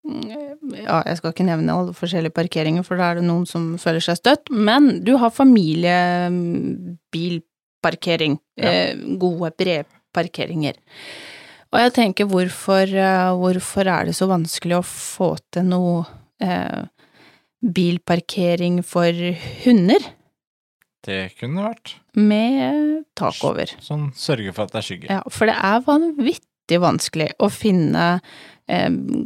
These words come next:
Speaker 1: parkeringer med skygge, eh, hvis du er på en eller annen tur og du må innom noe, kanskje du er alene,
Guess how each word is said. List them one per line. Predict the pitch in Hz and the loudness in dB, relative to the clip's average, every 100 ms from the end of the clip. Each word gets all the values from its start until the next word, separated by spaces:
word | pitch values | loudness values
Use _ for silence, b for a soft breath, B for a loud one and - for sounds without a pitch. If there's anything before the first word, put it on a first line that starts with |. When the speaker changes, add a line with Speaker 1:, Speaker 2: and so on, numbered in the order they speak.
| 226 - | -6 -2
Speaker 1:
parkeringer | 208 - 208 175 160 180 190 | -2 -2 0 0 0 2 4
med | 190 175 175 | 4 2 0
skygge, | - - - 185 170 - 214 208 269 | 0 2 2 0 0 0 0 0 -2
eh, | 247 202 190 | 0 2 0
hvis | 190 185 - | 0 -4 -2
du | 190 | 0
er | 165 170 | 0 0
på | - - 202 _ - | -4 -6 -8 _ 0
en | 196 | 2
eller | 185 185 | 2 0
annen | |
tur | - 196 196 | 2 0 2
og | |
du | 190 | 4
må | 202 185 180 196 | 4 4 2 2
innom | 190 170 170 | 2 2 2
noe, | 196 233 277 269 | 4 6 4 4
kanskje | - 202 - 190 185 - 190 196 | 2 -2 0 2 2 -2 -4 -2
du | 196 | 0
er | 185 | 0
alene, | 180 190 180 160 208 | 2 2 2 2 4